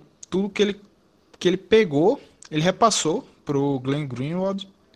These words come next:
todas essas informações, e elas foram publicadas, sendo publicadas até hoje, parte a parte, pelo The Intercept e por outros portais também. É, Lúcio, como é que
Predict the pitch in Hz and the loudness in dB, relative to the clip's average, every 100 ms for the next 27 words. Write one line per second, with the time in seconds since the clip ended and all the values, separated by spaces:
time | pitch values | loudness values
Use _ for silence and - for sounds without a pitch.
0 | _ _ _ _ _ _ _ _ _ - | _ _ _ _ _ _ _ _ _ -4
1 | 143 151 156 139 143 147 151 143 160 175 | -2 -2 -4 -6 -6 -6 -4 -6 -6 -8
2 | 240 - - 180 180 190 202 202 208 202 | -10 -12 -6 -2 -2 -4 -4 -6 -6 -8
3 | 208 160 160 196 - - - 156 190 151 | -4 -2 0 -4 -8 -8 -4 -2 0 -2
4 | 151 147 139 135 139 180 139 147 165 - | -2 -2 -2 -2 -2 0 0 -2 -4 -12
5 | _ _ _ _ _ _ _ _ _ _ | _ _ _ _ _ _ _ _ _ _
6 | - 156 170 180 - 139 139 143 - 190 | 0 0 2 -2 0 2 4 2 -6 -14
7 | - 147 156 170 180 170 143 139 151 170 | -10 -4 -2 0 0 0 -2 -4 -4 0
8 | 160 - 160 180 - - 185 214 - - | 0 2 0 -2 -8 -14 -8 -8 -8 -2
9 | 170 147 143 - 175 - 147 - 190 135 | 0 0 -2 -2 -2 0 -2 -2 -2 -2
10 | 104 - - _ _ _ - 120 117 110 | -4 -10 -20 _ _ _ -8 -4 -4 -4
11 | - _ _ - 135 180 - 175 - 165 | -8 _ _ -6 -2 0 0 -2 -2 -2
12 | 185 220 254 262 | -2 -2 -2 -4